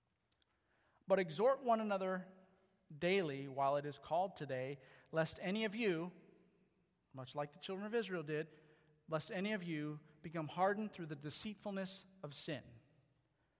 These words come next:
So the second part of the process is the deceitfulness of sin. Now, notice it's not necessarily just talking about acts of sin. It's talking about how sin deceives us.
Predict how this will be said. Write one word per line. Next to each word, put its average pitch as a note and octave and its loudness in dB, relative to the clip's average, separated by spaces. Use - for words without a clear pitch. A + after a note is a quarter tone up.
So F3 -10
the E3 -8
second B3+ 2
part G#3+ 4
of F#3+ 2
the D#3+ -8
process F#3 2
is D3+ -10
the D#3 -8
deceitfulness E3 -6
of C#3 -10
sin. E3 -6
Now, G3 8
notice C4+ 8
it's G3 -2
not C4+ 4
necessarily A3 2
just E3+ -4
talking G3 2
about D#3 2
acts G3 4
of D3 -6
sin. C#3 -8
It's - -6
talking G#3+ 4
about F3+ 6
how A3+ 8
sin E3+ 0
deceives F3+ -6
us. - -18